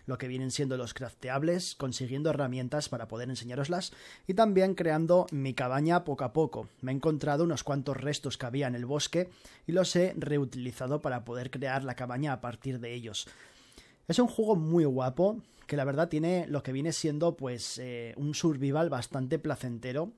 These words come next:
¿Y a qué me refiero con esto? Pues bueno, básicamente que tenemos como dos formas de jugar el título, ¿vale?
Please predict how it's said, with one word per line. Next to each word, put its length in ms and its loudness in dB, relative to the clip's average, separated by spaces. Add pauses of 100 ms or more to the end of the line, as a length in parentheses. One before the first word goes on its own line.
(120)
¿Y 80 -6
a 80 -4
qué 80 -6
me 100 0
refiero 360 -4
con 160 -8
esto? 260 -2
Pues 220 -10
bueno, 180 -8 (920)
básicamente 680 2
que 120 2
tenemos 400 -2
como 240 -2
dos 180 -4
formas 380 -4
de 60 -4
jugar 420 -4
el 200 -8
título, 320 -10
¿vale? 220 -6